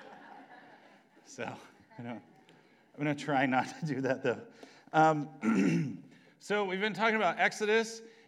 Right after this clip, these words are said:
and Exodus, as I've been saying every week, is a story that takes us from, "Where are, where is God? Where on earth is he? What's going on? We're in slavery. He's gone. He's absent.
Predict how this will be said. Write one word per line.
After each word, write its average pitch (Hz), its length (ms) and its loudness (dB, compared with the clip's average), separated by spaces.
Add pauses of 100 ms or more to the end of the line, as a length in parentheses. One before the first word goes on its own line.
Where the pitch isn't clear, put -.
and 185 380 0
Exodus, 196 760 -2
as 165 220 -2
I've 165 140 -6
been 165 140 -6
saying 175 420 -4
every 165 180 -6
week, 190 340 -4
is 156 140 -6
a 147 60 -8
story 190 500 -2
that 160 240 -4
takes 180 300 -8
us 170 160 -6
from, 139 480 -2
"Where 214 200 0
are, 208 160 2
where 214 280 2
is 190 100 -4
God? 185 400 2
Where 185 160 -2
on 208 140 -2
earth 214 200 -4
is 196 140 -2
he? 147 140 -6
What's 147 240 -4
going 196 280 -8
on? 180 220 -2
We're 143 120 -2
in 175 100 -8
slavery. 170 640 -4
He's 147 220 -8
gone. 190 280 -4
He's 123 160 -6
absent. 180 480 -4